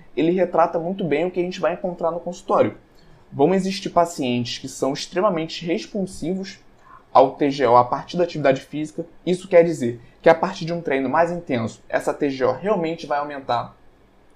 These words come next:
E outros que vão ter um, uma elevação mais discreta desse marcador. Então esse estudo aqui eu acho que reflete muito bem, é o que a gente vai encontrar no consultório, certo? Eu vou falar mais sobre isso, é, daqui a pouquinho.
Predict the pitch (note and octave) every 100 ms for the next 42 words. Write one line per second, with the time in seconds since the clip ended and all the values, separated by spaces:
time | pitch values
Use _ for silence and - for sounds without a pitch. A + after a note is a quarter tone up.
0 | - - - F3+ D#3 G3+ - F#3+ - -
1 | - - - D#3+ F3 F3+ - E3 F#3+ F#3+
2 | F3+ D#3 D#3+ D#3+ E3 E3+ E3+ E3+ F#3 E3+
3 | E3+ G3+ F#3+ G3 - F3+ E3+ G3 B2+ -
4 | - _ - - - C#3 D3 D3+ D3 -
5 | C#3+ A#2 G#2+ - - _ - - D#3 F3
6 | F#3+ - - F3 D#3+ E3 D#3+ - G3 E3
7 | D3 D3+ - E3 E3 C#3 C3 C#3+ E3 -
8 | - - C3 C3+ F3 E3+ F3+ F3 F#3 F#3+
9 | F3+ D#3+ E3 E3+ F3 - C3+ A#2 F#2+ -
10 | - - D3 D3 C3+ C3+ C#3 C3 C3 C#3
11 | C#3+ B2+ B2 - - - - - - -
12 | - _ - A#2+ C3+ D3 D#3+ D#3 A2+ G2